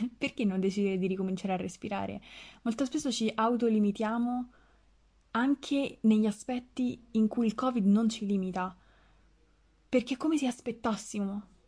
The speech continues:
aspettassimo questa normalità che non si sa più cos'è. E, e dico, forse nel, nella stranezza di tutta questa situazione sarebbe più sano scegliere di vedere questa situazione qui ed ora come normale,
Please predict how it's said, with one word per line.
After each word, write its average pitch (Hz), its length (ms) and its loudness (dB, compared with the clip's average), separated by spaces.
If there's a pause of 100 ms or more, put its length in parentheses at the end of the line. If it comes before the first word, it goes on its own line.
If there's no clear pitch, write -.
aspettassimo 254 680 -2
questa 220 200 0
normalità 220 500 2
che - 380 -2 (300)
non 240 140 4
si 254 100 -4
sa 302 120 -2
più 302 220 -2
cos'è. 196 420 -4 (1080)
E, - 200 0
e 269 140 4
dico, 294 240 6
forse 320 440 0
nel, 214 180 2
nella 220 540 2
stranezza 233 560 2
di 208 120 2
tutta 240 240 -2
questa 226 220 0
situazione 226 520 -2
sarebbe 202 340 2
più 220 140 -6
sano 247 360 -2
scegliere 208 600 -2 (300)
di 208 140 2
vedere 226 340 4
questa 214 220 -2
situazione 196 680 -4
qui 220 200 0
ed 220 80 2
ora 233 240 2
come 190 180 0
normale, 175 640 -2